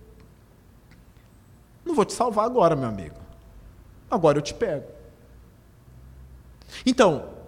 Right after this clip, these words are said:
um homem sério, se ele for dominado pelo orgulho e acabar se garantindo no seu apostolado, entre aspas, ou no seu ministério pastoral, isso pode acabar acontecendo com a gente.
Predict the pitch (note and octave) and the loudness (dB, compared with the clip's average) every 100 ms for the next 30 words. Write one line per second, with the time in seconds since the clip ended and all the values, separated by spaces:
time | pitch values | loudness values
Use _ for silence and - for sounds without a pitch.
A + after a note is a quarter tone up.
0 | - F#3+ F3 E3+ D4 C4+ F#3+ - - A3 | -10 -2 0 2 0 -2 -6 -8 -4 -2
1 | G#3 E3+ - F3+ E3 F3+ D#3 G#3+ B3 A#3 | -2 -4 -6 -6 -6 -4 -2 -2 -2 -4
2 | A3 A3 G3 F#3+ C3+ D3 E3+ C3+ A2+ - | -4 -4 -2 -2 -2 -4 -4 -4 -8 -14
3 | - D#3 D#3 - D3 F#3+ - A3 G#3 G#3+ | -14 -4 -4 -2 -2 -4 -4 -2 -2 0
4 | G#3 - - D3 D3+ D3 - G3+ A3+ - | -2 -4 -4 -4 -6 -4 0 2 0 0
5 | F#3+ - D#3 E3+ A3+ E3+ D#3 C3+ E3+ G#3+ | -2 0 2 4 6 2 -2 2 2 2
6 | - - - - - - - - F3 E3 | -8 -20 -20 -20 -20 -20 -12 -2 -2 0
7 | F3 F3+ E3+ - - A#3+ B3 G3+ A3+ G#3+ | 0 0 -2 -6 -2 -2 -2 -2 2 2
8 | F#3+ G#3 - C#4+ D4 - D4+ E4 C#4+ E4 | 0 -4 4 4 4 4 4 2 -4 -6
9 | - E4+ D#4+ F4 - | -6 -6 -4 -6 -10